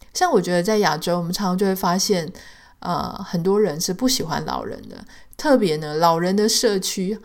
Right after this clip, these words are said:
好像大家都很怕说养老院啊，老人社区会让周边的房价会掉价。原因是什么？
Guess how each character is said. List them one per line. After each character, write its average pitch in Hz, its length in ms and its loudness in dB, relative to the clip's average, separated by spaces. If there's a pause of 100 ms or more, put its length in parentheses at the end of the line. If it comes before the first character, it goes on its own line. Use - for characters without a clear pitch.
(140)
好 175 100 -6
像 233 180 0
大 240 80 2
家 214 140 2
都 220 100 0
很 214 160 -2
怕 185 280 -2
说 170 480 -2
养 180 180 -2
老 180 260 2
院 196 300 2
啊， 170 220 -2
老 156 180 -2
人 160 180 -4
社 190 240 0
区 190 280 -4
会 196 180 -2
让 196 180 0
周 180 220 -2
边 180 240 -2
的 165 240 -4
房 156 260 -8
价 180 200 2
会 175 140 0
掉 160 260 -2
价。 - 340 -4 (480)
原 254 180 6
因 302 80 0
是 311 140 0
什 196 220 0
么？ - 280 -14